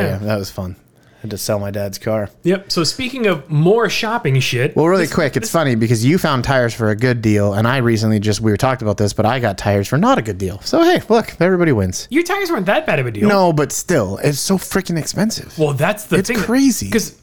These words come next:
Speaker 1: my mom's, the Pontiac
Speaker 2: Are they
Speaker 1: Vibe,
Speaker 2: fifteens?
Speaker 1: they're sixteens. It's a
Speaker 2: Oh, okay.
Speaker 1: two oh five fifty-five sixteen.
Speaker 2: Which should be basically free.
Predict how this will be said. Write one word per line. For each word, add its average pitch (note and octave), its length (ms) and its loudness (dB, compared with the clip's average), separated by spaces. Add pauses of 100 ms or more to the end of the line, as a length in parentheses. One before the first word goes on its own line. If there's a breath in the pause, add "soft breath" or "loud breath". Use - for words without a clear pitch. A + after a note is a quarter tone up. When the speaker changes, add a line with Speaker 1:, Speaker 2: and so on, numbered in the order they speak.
(120)
Speaker 1:
my E3+ 160 -2
mom's, B3+ 480 -2 (140)
the D3+ 120 0
Pontiac B3 300 0
Speaker 2:
Are D3 60 2
they D3+ 60 2
Speaker 1:
Vibe, F#3+ 100 2
Speaker 2:
fifteens? E3+ 680 0 (480)
Speaker 1:
they're D#3+ 180 2
sixteens. C3+ 540 -4
It's A#2+ 100 -4
a B2 40 -2 (120)
Speaker 2:
Oh, B2 40 4
okay. A2 40 0
Speaker 1:
two A#3+ 60 4
oh A3 80 2
five G3 500 0
fifty-five D3+ 580 -2
sixteen. C#3 500 -4
Speaker 2:
Which D#3+ 120 0
should A3 160 0
be G3+ 140 2
basically E3 420 0
free. A#2 380 -4